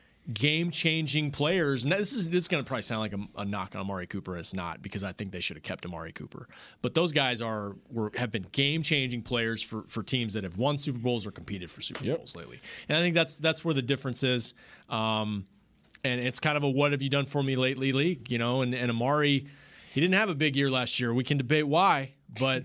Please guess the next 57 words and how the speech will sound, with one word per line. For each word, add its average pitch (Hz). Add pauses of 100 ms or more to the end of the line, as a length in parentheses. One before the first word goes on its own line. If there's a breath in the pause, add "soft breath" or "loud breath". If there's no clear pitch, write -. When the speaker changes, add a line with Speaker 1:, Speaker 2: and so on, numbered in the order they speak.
Speaker 1:
I 135
think 147
it's, -
I 160
think 170
those 170
guys 170
are 170
considered 156
at 156
a 160
different 156
level. 180
Plus, 208
the 170
Cowboys, 180
it 156
was 165
well 160
known 165
the 139
Cowboys 147
were 131
probably 139
gonna 135
move 131
on 131
from 123
Amari 117
if 104
they, 120
Speaker 2:
That 101
hurt. 87 (120 loud breath)
Speaker 1:
you 147
know, 127
and, 131
and 151
I 160
don't, 170 (320)
there 135
wasn't 170
any 156
report 135
out 139
there 135
that, 117
"Oh, 135
they're, 117
you 113
know, 92 (100)
the 101
Chiefs 139
are -
gonna 95
cut 127
Tyreek 92
Hill." 101